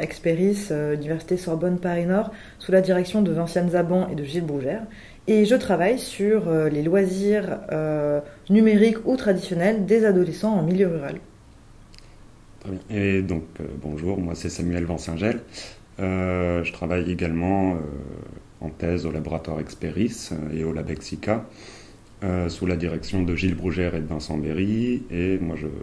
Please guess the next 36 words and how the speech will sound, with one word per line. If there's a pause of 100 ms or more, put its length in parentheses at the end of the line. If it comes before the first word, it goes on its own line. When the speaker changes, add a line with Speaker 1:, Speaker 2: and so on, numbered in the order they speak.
(280)
Speaker 2:
m'intéresse
dans, (140)
dans
mes
recherches
sur,
euh, (460)
la
production
de
la
valeur
et
du
spectacle
sportif (180)
au
travers,
euh,
donc,
euh, (200)
des
sports
de
jeux
vidéo
qu'on
appelle
plus
communément (680)
le
sport
électronique
ou
l'e-sport. (640)
Voilà.